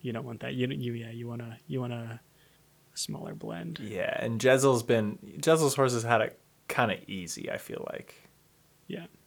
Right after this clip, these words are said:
Speaker 2: So.
Speaker 1: Yeah. Maybe it was the right call.
Speaker 2: Yeah, I think it might have been objectively the right call, but you didn't even include Jezel in the discussion, which I think is a little
Speaker 1: Mm-hmm.
Speaker 2: rude. 'Cause I
Speaker 1: That
Speaker 2: think
Speaker 1: is very rude.
Speaker 2: the
Speaker 1: No,
Speaker 2: blow
Speaker 1: he didn't even get to say goodbye.
Speaker 2: No.
Speaker 1: He just, like,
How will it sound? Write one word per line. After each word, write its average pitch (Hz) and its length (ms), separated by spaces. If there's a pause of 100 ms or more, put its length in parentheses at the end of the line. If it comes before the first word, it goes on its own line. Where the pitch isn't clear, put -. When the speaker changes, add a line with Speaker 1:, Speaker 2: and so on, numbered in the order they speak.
(540)
Speaker 2:
So. - 260
Speaker 1:
Yeah. 92 220 (920)
Maybe 175 160
it 302 40
was 294 120
the 170 80
right 196 180
call. - 260 (760)
Speaker 2:
Yeah, 147 200
I 139 100
think 226 200
it 262 80
might 202 160
have 143 180
been 135 300
objectively 113 760
the 107 160
right 92 340
call, 98 500 (720)
but 120 960 (540)
you 107 140
didn't 139 200
even 123 160
include 104 440
Jezel 101 380
in 98 60
the 95 60
discussion, - 680
which 139 200
I - 120
think - 220
is 95 100
a - 60
little - 220
Speaker 1:
Mm-hmm. 131 100
Speaker 2:
rude. - 240 (880)
'Cause 156 140
I 165 60
Speaker 1:
That 160 80
Speaker 2:
think 240 160
Speaker 1:
is - 40
very 113 180
rude. 143 120
Speaker 2:
the 160 140
Speaker 1:
No, 131 140
Speaker 2:
blow 214 300
Speaker 1:
he 208 80
didn't 285 140
even 294 120
get 285 80
to - 80
say 285 100
goodbye. 247 400
Speaker 2:
No. 131 120
Speaker 1:
He 190 40
just, 220 120
like, 180 180